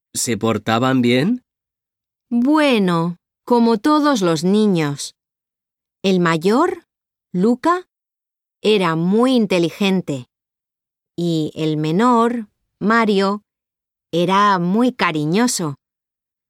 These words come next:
Speaker 2: Fue bastante fácil cuidarlos, porque tengo tres hermanos y estoy acostumbrada.
Speaker 1: ¿Qué fue lo que más te gustó?
Speaker 2: Pues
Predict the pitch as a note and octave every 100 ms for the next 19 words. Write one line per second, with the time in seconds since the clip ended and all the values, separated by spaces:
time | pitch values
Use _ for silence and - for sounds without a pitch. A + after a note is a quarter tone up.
0 | _ _ _ _ - D4+ E4+ D#4+ A#3+ -
1 | A3+ C4 B3+ A#3+ - F#3 - A#3+ G#3 F3+
2 | E3 F#3 G3+ D#3+ D3+ D3 - _ _ _
3 | _ A3 G#3+ A3 G#3+ C#4 D4 F4 F4 -
4 | F3 E3+ F3+ E3+ G3 G3+ G3+ G#3+ A3+ -
5 | _ _ - G3+ F3+ D#3+ - - F3+ G3
6 | F#3+ E3+ - D#3+ E3 - D#3+ C#3+ D#3+ F#3+
7 | F3 C#3+ - _ _ _ _ _ _ _
8 | _ _ _ _ _ - A3+ - E3 C3+
9 | G#2+ A2+ - G#2 G#2 C3+ D#3 - C#3 B2+
10 | A#2+ - G#2 F2+ _ _ _ _ _ _
11 | _ _ _ _ - C#4 C4 B3+ B3 -